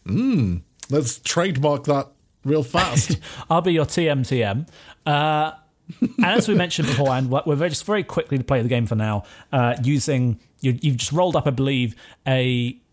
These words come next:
Speaker 2: D and D character for us, Tom. We're gonna use those necessary
Speaker 1: I
Speaker 2: skills and such.
Speaker 1: have indeed, using the classic, uh, three D six for each of the, uh, the, the standard stat array.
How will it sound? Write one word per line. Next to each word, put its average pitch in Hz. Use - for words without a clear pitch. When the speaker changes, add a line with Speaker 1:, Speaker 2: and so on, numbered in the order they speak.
Speaker 2:
D 143
and 123
D 107
character 101
for 113
us, 104
Tom. 147
We're 135
gonna 113
use 113
those 113
necessary 123
Speaker 1:
I -
Speaker 2:
skills 123
and 147
such. -
Speaker 1:
have 180
indeed, 190
using 151
the 143
classic, 160
uh, 139
three 175
D 170
six 190
for -
each 156
of 127
the, 135
uh, 131
the, 120
the 127
standard 139
stat 131
array. 160